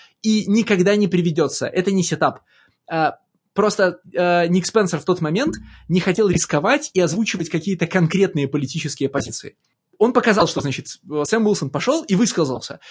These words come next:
и что на Fox News всякие политические правые комментаторы его осудили и завели, значит, тренд «Give back the shield». И дальше половину комикса, а, в смысле, половину каждого выпуска, и это щас не художественное преувеличение, реально половину каждого выпуска,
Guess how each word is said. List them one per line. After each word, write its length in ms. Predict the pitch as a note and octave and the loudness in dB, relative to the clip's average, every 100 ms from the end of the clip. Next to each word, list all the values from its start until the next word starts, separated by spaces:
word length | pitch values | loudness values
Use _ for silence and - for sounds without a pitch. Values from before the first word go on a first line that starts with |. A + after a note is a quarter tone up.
| - | -6
и 80 | A3 | -2
что 180 | E3+ G#3+ | 0 2
на 80 | F#3 | 2
Fox 340 | G3 F3 - | 2 0 0
News 220 | E3 B3+ C#4 | 2 2 0
всякие 320 | - F#3+ F#3 | 0 0 0
политические 580 | F3+ E3+ E3 G3 F3 E3 | 0 -2 -4 -6 -4 -2
правые 300 | D#3+ D3+ C#3 | 0 2 0
комментаторы 560 | C#3+ C#3 C#3+ D4 C4+ F#3 | -2 -4 0 0 2 0
его 260 | E3 F3 | 2 2
осудили 560 | D3+ - D#3 C#4 C#4 B3+ - - - | 0 -2 -2 -2 -2 -4 -10 -18 -2
и 80 | F3 | 0
завели, 400 | E3 E3+ F#3+ A#3 | 2 2 2 2
значит, 340 | G3 F3 D3+ | 0 -2 -4
тренд 320 | E3+ F#3+ F#3 - | 0 0 0 -4
«Give 260 | D#3 D3 F3 | -6 -2 0
back 140 | E3+ | 0
the 120 | C#3 C#3 | 0 -2
shield». 280 | - C3 - _ _ _ _ _ _ _ | -2 -4 -6 _ _ _ _ _ _ _
И 100 | E3+ | -2
дальше 320 | D3 B3 D4 G3+ | 0 0 0 0
половину 480 | G3 F3 E3 C4+ | 2 2 2 0
комикса, 560 | B3+ F#3 C#3 - F3 G3+ - _ _ - | 2 -2 -2 -6 -6 -6 -10 _ _ -6
а, 320 | D#3 D#3 D3+ | 0 2 2
в 40 | |
смысле, 260 | - G3 E3+ | 2 0 0
половину 420 | F3+ F3 E3+ A#3 | 0 0 2 2
каждого 400 | G3 F#3+ E3 E3+ | 2 0 2 2
выпуска, 400 | D#3 E3+ D#3 - | 0 -2 -4 -8
и 140 | D3 D#3+ | -4 -2
это 140 | F3 | -2
щас 200 | F3 D#3+ | -2 -2
не 80 | F3 | -2
художественное 420 | E3 D#3+ D#3+ D3 | 0 -2 -2 -4
преувеличение, 540 | C#3 C3+ C3+ C3 C3 D3+ | 0 2 2 -2 -2 2
реально 260 | F3 C#3+ | 2 2
половину 320 | C3+ C3+ D#3+ | 0 0 0
каждого 300 | F3 D#3+ D3 | 0 0 0
выпуска, 340 | C3+ C3 - | 0 -4 -10